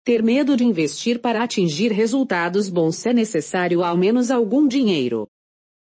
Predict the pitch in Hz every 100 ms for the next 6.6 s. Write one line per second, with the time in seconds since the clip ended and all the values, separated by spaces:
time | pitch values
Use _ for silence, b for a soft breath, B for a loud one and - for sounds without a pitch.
0 | - 196 262 349 339 269 240 226 233 -
1 | 170 175 175 202 160 139 165 180 185 -
2 | 269 277 202 165 165 - 208 - 311 320
3 | 302 285 277 196 180 185 196 196 247 240
4 | - 277 285 294 302 202 180 180 202 220
5 | 240 294 185 165 - 175 180 190 220 -
6 | 170 143 123 - -